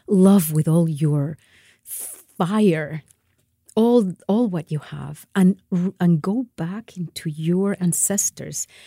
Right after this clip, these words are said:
and learn from them of what is it that they,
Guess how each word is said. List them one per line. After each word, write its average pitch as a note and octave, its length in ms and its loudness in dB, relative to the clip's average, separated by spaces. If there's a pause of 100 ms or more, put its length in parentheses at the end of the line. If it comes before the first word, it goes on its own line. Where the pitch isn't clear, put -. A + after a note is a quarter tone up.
(260)
and E3+ 240 0
learn E3 240 2
from D#3+ 320 -4
them E3 400 -6
of E3 180 -12
what E3+ 260 -6
is E3+ 200 -4
it F3 120 -12
that D3+ 160 -12 (140)
they, E3 460 -2